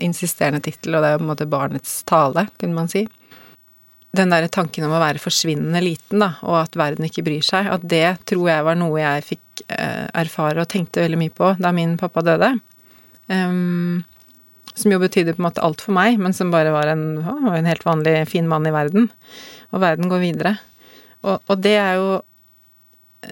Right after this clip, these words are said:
det sier jo dette diktet om denne lille jenta også. At hun er en helt utrolig nydelig,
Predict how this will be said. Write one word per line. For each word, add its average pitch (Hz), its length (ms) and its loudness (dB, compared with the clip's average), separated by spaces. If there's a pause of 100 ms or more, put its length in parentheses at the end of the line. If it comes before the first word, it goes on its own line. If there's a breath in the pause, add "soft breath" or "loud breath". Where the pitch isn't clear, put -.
(580)
det 190 300 2
sier 175 340 -2
jo 175 80 0
dette - 400 -6
diktet 165 300 -6
om 165 80 0
denne 156 180 0
lille 160 220 -2
jenta 156 260 -6
også. - 300 -8 (420)
At - 460 -14 (580)
hun 196 160 2
er 170 140 4
en 185 100 2
helt 170 220 0
utrolig 165 500 -2
nydelig, 151 560 0